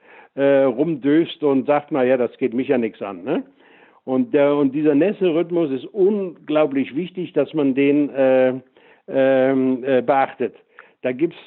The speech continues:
äh, da von Niedersachsen einen ganz tollen Spruch von einem alten Bauern. Ich hab's mal irgendwann gelesen in einer uralten Jagdzeitung, äh, ich weiß nicht mehr wann,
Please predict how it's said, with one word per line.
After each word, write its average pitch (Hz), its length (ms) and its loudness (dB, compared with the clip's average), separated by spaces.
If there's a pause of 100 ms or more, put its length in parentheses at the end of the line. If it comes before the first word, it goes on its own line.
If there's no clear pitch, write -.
äh, 151 300 2 (560)
da 147 220 2
von 139 180 -2
Niedersachsen 165 680 -2
einen 135 160 -2
ganz 170 240 -4 (100)
tollen 139 680 0
Spruch - 340 -4
von 165 160 -2
einem 143 140 2
alten 143 360 0
Bauern. 175 480 2 (420)
Ich - 60 -20
hab's - 180 -12
mal 135 140 -2
irgendwann 147 520 0
gelesen 139 460 -2
in 131 140 2
einer 131 160 -2
uralten 135 520 0
Jagdzeitung, 143 760 -2 (460)
äh, 135 500 0
ich 123 300 -8
weiß 147 260 2
nicht 151 120 4
mehr 123 160 2
wann, 151 320 0